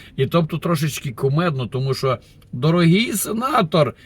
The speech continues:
ми завтра плануємо перевірити ваш телефон. Підготуйте свій телефон до перевірки». От реально в буквальному, ну, воно не так прописано, не такими словами, але от такий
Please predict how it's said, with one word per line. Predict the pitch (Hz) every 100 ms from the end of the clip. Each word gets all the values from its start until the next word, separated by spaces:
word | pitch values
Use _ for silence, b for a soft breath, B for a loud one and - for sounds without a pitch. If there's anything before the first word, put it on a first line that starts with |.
| B B
ми | - 160 240 277
завтра | 190 240 262 196 220
плануємо | 175 196 190 196 254 240 220
перевірити | 165 208 190 190 233 202 208
ваш | 190 185 214 -
телефон. | - 202 202 165 180 165 143
Підготуйте | - 190 190 156 220 247 226 233
свій | 196 190 202
телефон | 180 196 190 160 214 190
до | 170
перевірки». | 156 180 170 175 131 - 113
От | 127
реально | 151 170 147 131
в |
буквальному, | 123 123 156 143 135 131 127 B B -
ну, | 190
воно | 175 160
не | 156
так | 156 160 143
прописано, | 151 156 330 247 196 165
не | 151
такими | 160 156 147 139
словами, | - 127 120 113
але | - 165
от | 165
такий | - 151 180 165